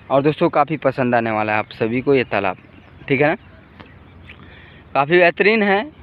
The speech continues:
अगर दोस्तों, आप सभी को समझ में आता है तो ज़रूर दोस्तों, इस तालाब को लीजिए और सबसे पहले मुझसे contact करिए। ये दोस्तों, पुरानी दिल्ली लक्ष्मी नगर में जगह है और दोस्तों, आप सभी लोग आसानी से ले पाएंगे इस,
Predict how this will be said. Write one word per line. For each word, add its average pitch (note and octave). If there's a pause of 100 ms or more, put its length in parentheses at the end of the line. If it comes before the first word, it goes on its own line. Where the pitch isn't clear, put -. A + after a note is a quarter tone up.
(220)
अगर C3
दोस्तों, C3+
आप C3
सभी C3
को B2+
समझ A#2+
में A2+
आता A#2
है C#3
तो C#3
ज़रूर A#2
दोस्तों, C3+
इस B2+ (680)
तालाब C3
को -
लीजिए C3+
और B2
सबसे D#3
पहले F3
मुझसे D#3
contact C3
करिए। D3 (640)
ये E3
दोस्तों, D#3+
पुरानी F#3+
दिल्ली G3
लक्ष्मी E3+
नगर E3
में D#3+
जगह B2+
है D#3+ (200)
और B2+
दोस्तों, B2
आप A#2
सभी A#2+
लोग A#2+
आसानी A#2
से G#2+
ले A2+
पाएंगे C3+
इस, D3+